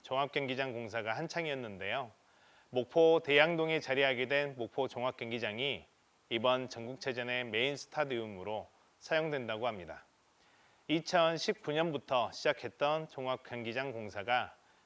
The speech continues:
바로 지난 구월 육 일에 마치고 준공식을 열었다고 합니다.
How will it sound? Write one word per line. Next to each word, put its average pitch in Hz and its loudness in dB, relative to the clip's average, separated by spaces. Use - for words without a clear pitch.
바로 107 0
지난 120 -4
구월 143 2
육 107 -4
일에 117 0
마치고 104 -8
준공식을 120 -4
열었다고 101 -4
합니다. 90 -8